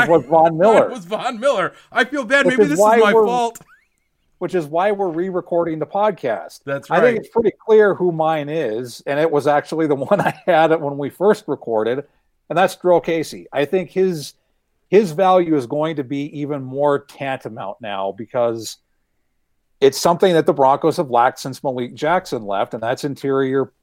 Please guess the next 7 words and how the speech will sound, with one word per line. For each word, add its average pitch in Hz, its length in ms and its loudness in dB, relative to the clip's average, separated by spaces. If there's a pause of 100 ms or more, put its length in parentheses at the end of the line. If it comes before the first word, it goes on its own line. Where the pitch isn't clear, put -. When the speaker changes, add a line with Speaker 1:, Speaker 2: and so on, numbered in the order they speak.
(260)
Speaker 2:
an 127 100 -6
interior 139 520 -2
presence. - 640 -2 (200)
In 123 120 -10
the 120 80 -4
run 165 260 2
game, 156 480 -4